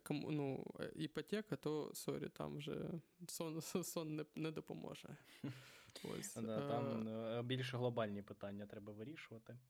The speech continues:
Speaker 2: і нагальні.
Speaker 1: Та ні, там табуретка, вірьовка, мило.
Speaker 2: Да, да, або ще одна іпотека, нічого. Одне, однією іпотекою іншу перекрити. Все, все нормально, так і
Speaker 1: О,
Speaker 2: живемо.
Speaker 1: класика,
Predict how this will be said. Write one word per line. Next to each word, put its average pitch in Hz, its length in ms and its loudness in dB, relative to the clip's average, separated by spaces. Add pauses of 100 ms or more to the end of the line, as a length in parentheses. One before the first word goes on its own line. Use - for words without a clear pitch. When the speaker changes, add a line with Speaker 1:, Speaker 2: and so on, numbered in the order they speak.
(200)
Speaker 2:
і 117 100 -4
нагальні. 110 560 0
Speaker 1:
Та 196 100 2
ні, 170 140 6
там 147 400 -2 (120)
табуретка, 151 600 2
вірьовка, 143 500 0 (340)
мило. 147 300 2 (340)
Speaker 2:
Да, 110 80 -10
да, 110 80 -4
або 120 280 2
ще 127 200 2
одна 101 200 2
іпотека, 98 500 -8
нічого. 101 420 -12 (240)
Одне, 117 340 0
однією 131 480 4
іпотекою 127 520 0
іншу 107 220 -4
перекрити. 104 540 -10 (400)
Все, 117 360 -6
все 113 220 -6
нормально, 117 500 -2
так 127 120 -4
і - 20 2
Speaker 1:
О, 151 40 2
Speaker 2:
живемо. 135 200 2
Speaker 1:
класика, 151 680 0